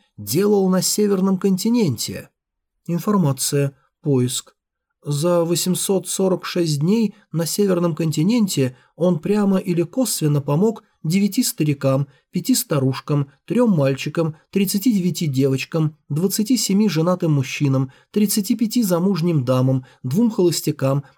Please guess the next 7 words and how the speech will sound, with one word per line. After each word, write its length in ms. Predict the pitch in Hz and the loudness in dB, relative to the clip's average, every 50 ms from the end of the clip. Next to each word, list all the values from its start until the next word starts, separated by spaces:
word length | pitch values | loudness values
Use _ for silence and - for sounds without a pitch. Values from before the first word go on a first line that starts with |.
| _ | _
двадцати 400 | - 147 175 196 196 220 214 254 | -4 -2 -2 0 0 0 0 0
четырём 440 | 214 - 220 185 208 196 214 214 208 | 0 0 0 0 2 2 4 4 4
незамужним 640 | 196 196 180 180 170 143 143 135 120 135 147 143 139 | 2 2 2 2 2 2 2 0 0 0 0 0 0
дамам, 360 | 123 147 147 143 143 139 135 - - - _ | 0 0 2 2 0 0 -2 -4 -10 -12 _
двум 280 | 135 127 135 190 214 208 | -4 -2 0 2 2 2
молодым 400 | 190 170 165 156 160 185 175 151 | 2 2 2 2 2 2 0 0
парням, 500 | - 127 113 123 156 202 233 233 208 | -2 -4 -2 -2 -2 0 0 0 -2